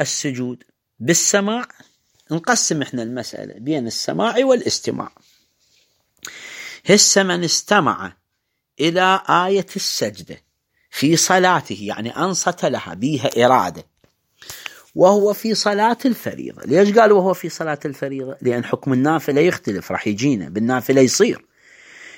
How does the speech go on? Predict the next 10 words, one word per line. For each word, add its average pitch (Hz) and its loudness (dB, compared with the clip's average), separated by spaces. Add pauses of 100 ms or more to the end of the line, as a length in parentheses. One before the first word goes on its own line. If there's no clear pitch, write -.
(120)
يصير 151 6
السماع 139 4
والاستماع، 127 0
بل 135 2
قراءة 190 4
آية 123 -2
السجدة 95 -12
يجوز، 85 -16 (760)
وسورة 185 6
السجدة، 113 -4